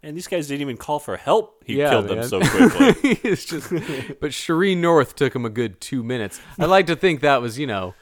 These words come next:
Speaker 2: she was his mother figure.
Speaker 1: Yeah, yeah.
Speaker 2: Like you said, he was, he was
Speaker 1: Yeah.
Speaker 2: lashing out at the one person who, who still loves him.
Speaker 1: This movie's a great, like, it's got that Maniac New York grittiness. It's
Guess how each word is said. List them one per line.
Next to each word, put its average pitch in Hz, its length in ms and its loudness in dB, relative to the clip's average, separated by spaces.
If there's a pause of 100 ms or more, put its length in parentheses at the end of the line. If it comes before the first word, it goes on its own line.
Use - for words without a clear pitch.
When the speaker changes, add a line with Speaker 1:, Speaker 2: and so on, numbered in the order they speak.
(120)
Speaker 2:
she - 200 -8
was 123 160 -2
his 104 140 -8
mother 127 300 -6
figure. - 500 -20
Speaker 1:
Yeah, 80 200 -8
yeah. 76 240 -10
Speaker 2:
Like 110 160 -18
you 98 80 -18
said, 101 420 -6
he 131 140 -6
was, 95 400 -8 (340)
he - 60 -12
was 127 160 0
Speaker 1:
Yeah. 107 40 -4
Speaker 2:
lashing 117 480 0
out 120 280 0
at - 120 -12
the 101 80 -10
one 113 320 -4
person 117 460 -6
who, 95 320 -14 (380)
who - 160 -20
still 117 360 -4
loves 107 360 -4
him. - 80 -20 (180)
Speaker 1:
This - 160 -20
movie's 170 280 -6
a 107 60 -6
great, 104 280 -4
like, 98 300 -6 (320)
it's 90 160 -16
got 120 240 -4
that 90 200 -4
Maniac 95 800 -8 (420)
New 101 120 -12
York 95 360 -6
grittiness. 82 640 -10
It's - 240 -18